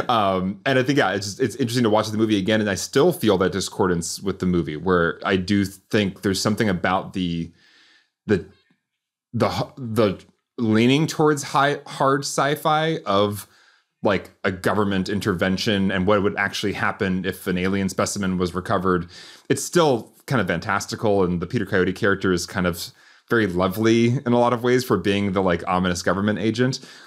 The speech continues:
But it, it feels like a different movie being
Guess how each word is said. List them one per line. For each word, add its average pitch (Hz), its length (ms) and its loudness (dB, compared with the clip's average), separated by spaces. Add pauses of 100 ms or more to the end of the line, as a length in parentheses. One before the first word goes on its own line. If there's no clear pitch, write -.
(140)
But 110 480 0 (260)
it, 120 220 2
it 110 100 -4
feels 160 480 2
like 117 120 0
a 98 60 0
different 95 580 -2
movie 101 360 2
being 98 380 -2